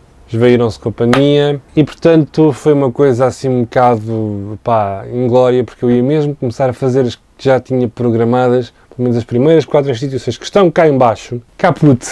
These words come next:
eh, vieram os estados de emergência, eh,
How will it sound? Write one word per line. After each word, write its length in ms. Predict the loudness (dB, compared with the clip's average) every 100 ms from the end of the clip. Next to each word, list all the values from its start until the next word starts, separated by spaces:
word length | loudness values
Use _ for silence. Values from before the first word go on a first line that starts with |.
| -14 -14 -6
eh, 440 | -2 2 2 2
vieram 340 | 4 4 4 4
os 80 | 2
estados 320 | 2 2 4
de 80 | 4
emergência, 720 | 2 2 4 4 2 0 4 4 4 2
eh, 500 | 0 0 0 -2 -4